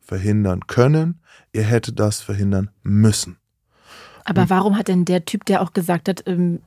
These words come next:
Speaker 2: wenn jemand nicht mehr redet, dann kann ich ihm eh nicht mehr helfen, warum hat denn der nicht irgendwie, also das ist doch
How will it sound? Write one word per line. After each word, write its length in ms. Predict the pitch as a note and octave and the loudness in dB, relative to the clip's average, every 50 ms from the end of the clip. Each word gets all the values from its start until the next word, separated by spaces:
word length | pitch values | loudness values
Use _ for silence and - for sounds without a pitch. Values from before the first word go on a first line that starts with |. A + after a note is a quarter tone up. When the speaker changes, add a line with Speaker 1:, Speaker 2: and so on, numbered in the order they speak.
| _ _ | _ _
Speaker 2:
wenn 320 | G#3 - G3+ G3+ F#3 F3+ | -16 -4 -2 0 2 4
jemand 240 | F3 F#3 F#3 F#3 F#3 | 4 4 2 2 0
nicht 140 | F#3+ F3 - | 0 0 0
mehr 180 | F#3 F3 D#3+ | 0 2 2
redet, 260 | E3+ F3+ F#3 G3 F#3 | 2 2 0 0 0
dann 320 | F#3+ F3 E3+ E3+ E3+ F3+ F3+ - | 0 2 2 2 2 0 -2 -2
kann 100 | - F#3 | -2 -2
ich 180 | F3 - - | -2 -2 -2
ihm 120 | - F3+ F3 | -2 -2 -2
eh 140 | - F#3+ | 0 0
nicht 120 | G3 G#3 G#3 | 0 2 2
mehr 120 | G3+ F#3+ | 2 2
helfen, 360 | F3+ F#3 F#3+ F#3+ G#3 G3+ F#3 E3+ | 2 2 0 0 0 -2 0 0
warum 160 | F3+ E3 E3 | 2 2 2
hat 120 | F3 E3 | 0 0
denn 220 | E3+ E3 E3 D#3+ - _ _ _ _ | 0 -2 -2 -4 -6 _ _ _ _
der 380 | - F3+ F#3 G3 G#3 G#3+ A3 G#3+ _ _ _ _ _ _ | 2 4 4 4 4 2 0 -2 _ _ _ _ _ _
nicht 260 | - F#3+ F3+ - - | -2 -2 -2 -4 -4
irgendwie, 480 | - G3 F#3+ F#3+ F#3+ F3+ F#3 F3+ F3+ F3+ | -2 0 0 0 0 0 0 0 0 0
also 200 | F#3 F3 E3+ F3 | -2 -4 -2 -2
das 160 | D#3+ E3+ F3 | -2 -4 -4
ist 120 | F#3 - - | -6 -8 -8
doch 100 | E3+ | -8